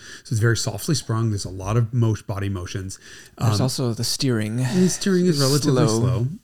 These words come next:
Speaker 1: I mean, it's faster than an E thirty M three, but it's still
Speaker 2: That's
Speaker 1: relatively
Speaker 2: not
Speaker 1: slow.
Speaker 2: a high bar.
Speaker 1: No. But,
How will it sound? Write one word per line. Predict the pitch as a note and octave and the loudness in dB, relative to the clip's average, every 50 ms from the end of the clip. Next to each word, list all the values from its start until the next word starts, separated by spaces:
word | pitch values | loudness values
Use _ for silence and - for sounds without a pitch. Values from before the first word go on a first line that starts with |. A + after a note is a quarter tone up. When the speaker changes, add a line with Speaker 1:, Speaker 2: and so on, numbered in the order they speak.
| _ - - | _ -8 -4
Speaker 1:
I | A#3 | 0
mean, | A#3+ A3+ G#3 F#3 | 0 2 2 2
it's | - - - | 0 -2 -6
faster | - - - - A2+ A2+ A2 - - B2 | -10 -12 -10 -8 -6 -6 -6 -2 0 2
than | A#2+ A#2+ A#2 | 2 2 2
an | A2+ A2+ | 2 0
E | A2+ | 0
thirty | - A2+ G#2 G#2 G2+ | 0 -2 -2 -2 -2
M | G2 F#2+ F#2+ | -2 -4 -4
three, | - C#3 C3+ A2+ F#2+ F#2+ G2 | -2 0 0 0 0 0 -4
but | F#2+ F#2+ G2+ G2+ | -4 -4 -4 -6
it's | G2 - - | -6 -6 -8
still | - - A#2+ A2 A2 | -4 -2 -2 -2 0
Speaker 2:
That's | G#2+ G#2+ | 0 0
Speaker 1:
relatively | A2 A2 G2+ - - - C3+ | 0 0 -2 -2 -2 -4 -4
Speaker 2:
not | C3+ - | -4 -4
Speaker 1:
slow. | - C#3 | -4 -4
Speaker 2:
a | C3+ | -2
high | C#3+ D#3 D3 D3 | 0 2 2 2
bar. | C#3 C#3 A#2+ A2+ A#2+ C#3+ D3 - - | 2 2 2 2 2 2 0 0 0
Speaker 1:
No. | - - - - - _ _ - - - - - - - - | -4 -4 -4 -4 -16 _ _ -20 -20 -20 -18 -18 -18 -8 0
But, | - C3 A#2+ A#2+ | 0 2 2 0